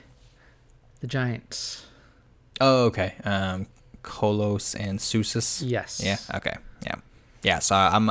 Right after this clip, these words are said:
Speaker 2: I'm a little bit further then, so that's why I was just like, "Okay, I'll shut it off just in case, let you play through that, so it's not, like, spoiled stuff." 'Cause
Speaker 1: Right.
Speaker 2: that's, that's, like, the best way is if you
Speaker 1: Mm-hmm.
Speaker 2: don't know anything about it and you go and play it. Um, but the actual last one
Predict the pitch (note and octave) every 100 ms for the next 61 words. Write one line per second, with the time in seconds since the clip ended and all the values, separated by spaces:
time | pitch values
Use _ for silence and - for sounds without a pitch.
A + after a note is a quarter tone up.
0 | - A#2 A#2 A2 G2+ G2 D#2 - - F2
1 | - F2 E2 D2 - F2+ - E2 - G2
2 | - F2 - - A2 G2+ F#2+ G2 G2 F#2+
3 | F#2+ - - - - - - - - F#2+
4 | - F#2+ F#2+ F2+ - G#2 G2 F#2+ F#2 F2+
5 | - - F2 E2 - - - - - F2+
6 | - D2+ - F2+ D#2+ D#2 - D3 B2+ B2
7 | C#3 - C3+ - G#2 F#2 F2+ - - C#2
8 | - - G3+ F#3 G2+ F#2 F2+ E2+ D2 E2
9 | D#2+ D#2 C2 - C#2+ C2 - B1 - -
10 | - - - - - - - - - -
11 | A#2 A2 G2+ F#2 F#2 F#2+ - - A#2 -
12 | E2+ D#2 D#2 - D#2+ D#2+ A#2